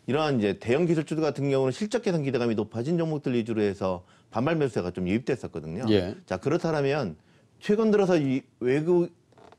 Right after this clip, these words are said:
Speaker 1: 우리나라 증시에서 외국인의 흐름은 어떠냐? 결국은 실적 개선 기대감이 높았던 전기전자 업종 위주로 해서 저가 매수가 좀 유입되는 그런 경향들을 좀 보였고요.
Speaker 2: 예.
Speaker 1: 특히나 가장 중요했던 게, 어,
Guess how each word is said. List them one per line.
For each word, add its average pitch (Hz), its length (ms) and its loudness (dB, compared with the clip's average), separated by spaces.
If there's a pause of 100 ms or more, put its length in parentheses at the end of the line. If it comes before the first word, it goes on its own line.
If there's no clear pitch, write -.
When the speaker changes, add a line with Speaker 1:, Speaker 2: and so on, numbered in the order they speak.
(140)
Speaker 1:
우리나라 175 360 4
증시에서 104 360 0
외국인의 107 460 2
흐름은 139 320 -4
어떠냐? 87 440 -8 (460)
결국은 127 460 0 (280)
실적 202 300 -2
개선 196 260 0
기대감이 131 380 0
높았던 139 720 -4
전기전자 123 420 -2
업종 113 300 -2
위주로 101 240 -2
해서 95 340 0
저가 117 240 -6
매수가 101 280 -2
좀 92 220 -6
유입되는 117 400 -2
그런 92 180 -8
경향들을 87 380 -8
좀 - 160 -16
보였고요. 104 640 -4
Speaker 2:
예. 92 260 -2 (120)
Speaker 1:
특히나 165 920 2 (260)
가장 165 300 -2
중요했던 139 640 0
게, 107 480 2 (400)
어, 101 340 0